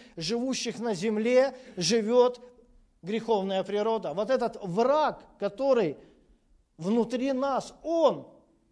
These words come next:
предает, он делает все наоборот,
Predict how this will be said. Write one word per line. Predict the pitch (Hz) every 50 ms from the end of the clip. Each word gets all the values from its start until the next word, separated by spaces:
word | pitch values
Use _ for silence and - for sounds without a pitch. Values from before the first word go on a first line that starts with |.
| _ _ _
предает, | 202 202 220 202 170 208 196 202 220 233 254 277 277 277 - - - - - _ _ _ _ _ _ _
он | 247 254 269 247 233 202
делает | 180 233 262 254 240 233 214 202 - -
все | - - 247 240 226
наоборот, | 214 208 202 190 185 185 170 208 214 214 233 247 247 262 262 - -